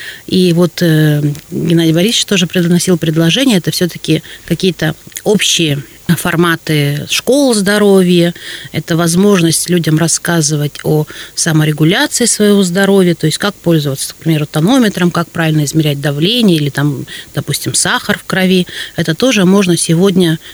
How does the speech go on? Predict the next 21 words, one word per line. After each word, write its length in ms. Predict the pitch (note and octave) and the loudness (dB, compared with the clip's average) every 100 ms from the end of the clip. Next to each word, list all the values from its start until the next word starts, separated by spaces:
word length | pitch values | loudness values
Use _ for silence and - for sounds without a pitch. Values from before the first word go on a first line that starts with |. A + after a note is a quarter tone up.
| - | -4
людей 320 | F3+ E3 F3+ | -2 2 2
обучать 400 | D#3 D#3+ - C4 | 2 0 0 0
для 120 | G#3 | 0
того, 220 | D#3+ E3 G3+ | 0 0 0
чтобы 260 | - D3+ | -2 -2
они 160 | D#3+ F3 | 2 4
могли 500 | E3 D3 E3+ G#3+ G#3 - - | 2 2 2 0 -2 -8 -8
заботиться 500 | D#3+ D3+ G3 F#3 - | -4 0 0 0 -2
о 60 | - | -2
своём 200 | D#3+ D#3 | 0 0
здоровье, 460 | D3+ D#3+ D#3 D3+ C#3+ - - - | 0 0 2 0 -4 -16 -18 -10
э, 400 | C3 D3+ D3+ C#3 | -6 -4 -4 -6
в 40 | - | -4
том 140 | F3+ | -2
числе 180 | - E3+ | -2 -2
самостоятельно 720 | - D#3+ - F3 F#3+ - D3 | -2 -4 -4 -2 -2 0 0
или 200 | D3 D#3 C#3+ | 2 0 -2
рядом 320 | D#3 E3+ E3 C#3+ | -6 -2 0 0
со 100 | - | -2
своими 220 | E3 D#3 | 0 0
родственниками. 640 | C#3+ - - C#3 - C3+ | 0 -4 -6 -8 -8 -12